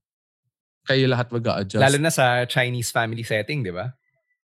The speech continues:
Speaker 1: Oo, di ba? Sa atin, as a Chinese family, siya really growing up sa Daet, sa Bicol, na Chinese family
Speaker 2: He was
Speaker 1: talaga.
Speaker 2: really raised Chinoy with, like, all the customs and traditions and all that?
Speaker 1: Oh, yeah. As in,
Speaker 2: Nag-Hokkien din
Speaker 1: sobrang
Speaker 2: siya?
Speaker 1: hard.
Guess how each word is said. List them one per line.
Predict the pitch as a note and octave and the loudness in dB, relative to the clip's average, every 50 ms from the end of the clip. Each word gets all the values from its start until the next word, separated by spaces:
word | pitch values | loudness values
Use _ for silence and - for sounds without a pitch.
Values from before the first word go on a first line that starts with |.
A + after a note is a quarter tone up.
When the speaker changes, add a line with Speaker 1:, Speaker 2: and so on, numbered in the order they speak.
| _ - | _ 0
Speaker 1:
Oo, | - A3 G#3 A3+ A#3 G#3+ E3+ C3+ | 2 2 4 4 4 4 4 4
di | B2+ A#2 | 2 2
ba? | G#2+ B2+ C#3+ | 2 0 0
Sa | - C#3 B2+ | 0 -2 -2
atin, | C3 E3 D3 A2 | -2 -2 -4 -4
as | G#2+ - A#2+ | -6 -8 -10
a | |
Chinese | A#2 - A#2+ A#2+ A2+ A#2 A#2 A#2 | -6 -4 -4 -4 -4 -4 -6 -6
family, | - A2+ G#2+ G#2 G#2+ A2+ B2+ C#3+ B2+ | -2 -2 -2 -2 -4 -4 -6 -6 -4
siya | - D#3+ C#3 G#2+ F#2+ | -2 0 0 0 0
really | G2 G#2 G#2+ B2 C3 C3 B2 | -2 -2 -2 0 0 0 0
growing | G#2+ A2 G#2+ G#2+ G2 - | 0 0 0 0 0 -2
up | G2+ - - | -4 -4 -4
sa | G#2 F#2 | -6 -2
Daet, | F#2+ G2+ A#2+ G#2 G2 F2+ | -2 -2 0 0 -2 -4
sa | - G2+ | -6 -8
Bicol, | F#2 G#2 A2 A2 C#3+ B2+ | -8 -8 -6 -4 -4 -4
na | G#2 F#2+ | -4 -4
Chinese | - - F#2+ F#2+ G2+ G#2 G2+ - | -4 -4 -4 -4 -4 -6 -6 -4
family | - G2 F#2+ G2 G2+ F#2+ G2 G2 | -4 -4 -4 -4 -4 -6 -4 -2
Speaker 2:
He | A#3 | -2
was | - G#2+ | 0 0
Speaker 1:
talaga. | - | 0
Speaker 2:
really | - - - E3 | 0 0 0 0
raised | C#3+ D3 D3+ D3 - | 0 0 -2 -2 -4
Chinoy | - - D3 A#2+ B2+ D3+ | -4 -4 -2 -2 -2 0
with, | D#3 C#3+ C3 | 0 0 0
like, | B2+ - | 0 0
all | - A#2 A#2+ | -2 -2 -4
the | B2 A#2+ | -4 -2
customs | - B2+ B2 - D3 C3 B2+ A#2+ - | -2 -2 -2 0 -2 -4 -4 -4 -6
and | A#2+ A2+ | -8 -8
traditions | A#2 G2+ A2+ A2+ - - A2+ A2+ A2+ A2 - - - | -6 -6 -6 -6 -4 -4 -4 -6 -6 -8 -10 -10 -6
and | B2+ A#2+ A2+ | -2 0 0
all | A2+ | 0
that? | A2 A#2+ C#3 | 2 2 2
Speaker 1:
Oh, | F#4 G4 | 4 4
yeah. | E4 A3 A2 G#2 A2+ C3+ D3 C3 G2+ F2+ | 4 4 4 4 2 2 2 0 -2 -4
As | G#2 - E3 | -4 -4 -4
in, | D#3 C#3+ | 0 2
Speaker 2:
Nag-Hokkien | F#3+ F3 F3+ E3 E3+ - - D#3+ D3+ | 4 6 6 6 4 4 2 0 0
din | C3+ - C3+ | 2 0 0
Speaker 1:
sobrang | E3 D#3 | 0 0
Speaker 2:
siya? | C#3 | 2
Speaker 1:
hard. | C3 B2 B2 A#2+ | 0 0 0 -2